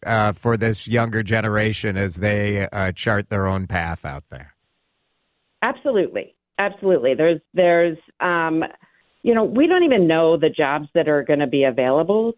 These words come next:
Speaker 2: to them
Speaker 1: <laughs> Yeah.
Speaker 2: necessarily.
Speaker 1: Yeah.
Speaker 2: Um, but
Speaker 1: I,
Speaker 2: there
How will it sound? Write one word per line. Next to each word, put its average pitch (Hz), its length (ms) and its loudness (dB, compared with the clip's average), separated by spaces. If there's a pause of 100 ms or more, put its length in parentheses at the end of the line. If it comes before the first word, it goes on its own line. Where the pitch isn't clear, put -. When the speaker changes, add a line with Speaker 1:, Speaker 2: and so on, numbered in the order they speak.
(100)
Speaker 2:
to 262 60 2
them 247 560 0
Speaker 1:
<laughs> - 40 -20
Yeah. 233 120 -6
Speaker 2:
necessarily. 262 840 2 (220)
Speaker 1:
Yeah. 95 280 -8 (960)
Speaker 2:
Um, 180 640 2
but - 140 2
Speaker 1:
I, 196 260 2
Speaker 2:
there 214 100 -4